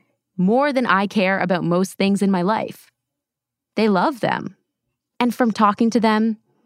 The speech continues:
I started to care about cemeteries too.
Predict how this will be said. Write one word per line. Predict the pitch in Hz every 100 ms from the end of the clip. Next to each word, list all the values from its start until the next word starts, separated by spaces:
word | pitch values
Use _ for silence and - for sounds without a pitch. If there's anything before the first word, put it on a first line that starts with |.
| _ _ _ _ _ -
I | 220 254
started | - 196 185 190
to |
care | 196 160 156
about | 165 -
cemeteries | - 160 160 170 165 -
too. | - 185 -